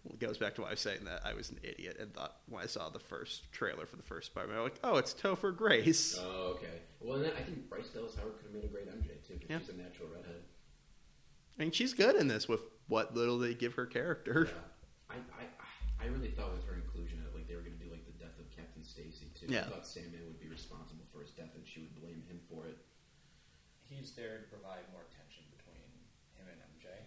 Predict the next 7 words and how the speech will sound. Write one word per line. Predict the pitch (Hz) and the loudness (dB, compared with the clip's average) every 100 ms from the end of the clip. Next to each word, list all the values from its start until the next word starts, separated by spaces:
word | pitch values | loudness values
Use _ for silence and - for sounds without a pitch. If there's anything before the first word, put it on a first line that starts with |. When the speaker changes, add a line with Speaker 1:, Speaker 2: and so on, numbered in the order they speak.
| - - - - - - - - - - - - - - - - - | -18 -20 -20 -20 -20 -20 -20 -20 -20 -20 -20 -20 -20 -20 -20 -20 -12
Speaker 2:
Who, | 101 90 | -10 -10
Captain | 98 92 92 | -10 -12 -12
Stacy? | - 90 - 117 104 - - - - - | -10 -10 -8 -12 -14 -18 -20 -20 -20 -20
Speaker 3:
Yeah, | 98 90 - - | -16 -14 -14 -12
Captain | 101 - 95 | -12 -12 -12
Stacy. | - 90 90 - 110 120 - - - - - - - - - - - - - - - - - - - - - - - - - - - - - - - - - - | -10 -10 -12 -12 -12 -14 -16 -20 -20 -20 -20 -20 -20 -20 -20 -20 -20 -20 -20 -20 -20 -20 -20 -20 -20 -20 -20 -20 -20 -20 -20 -20 -20 -20 -20 -20 -20 -20 -20 -12
Speaker 1:
Hell. | - | -12